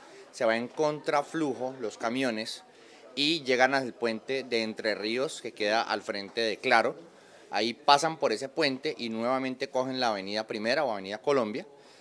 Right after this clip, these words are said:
Se van por toda la avenida Colombia los carros hasta la calle Quinta antes del hundimiento, voltean a mano derecha por la calle Quinta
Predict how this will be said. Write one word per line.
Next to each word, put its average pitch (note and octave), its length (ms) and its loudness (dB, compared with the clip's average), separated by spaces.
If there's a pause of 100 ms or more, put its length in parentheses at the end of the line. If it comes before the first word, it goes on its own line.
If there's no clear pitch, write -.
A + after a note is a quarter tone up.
Se - 120 -4
van G#2+ 140 0
por A#2+ 200 0
toda D3+ 200 6
la E3+ 60 8
avenida A#2+ 300 0
Colombia A#2 420 -2
los B2+ 160 -8
carros C3+ 420 -4 (420)
hasta G#2+ 240 -2
la G#2 120 0
calle A#2+ 220 -4
Quinta D3 420 0
antes A#2+ 240 0
del C3 100 0
hundimiento, C3+ 640 -4 (160)
voltean A2+ 520 -2 (280)
a G#2+ 100 -4
mano A#2+ 300 0
derecha A#2 300 0
por C3+ 120 -4
la G#2 140 -4
calle A#2 240 -4
Quinta A#2+ 400 -4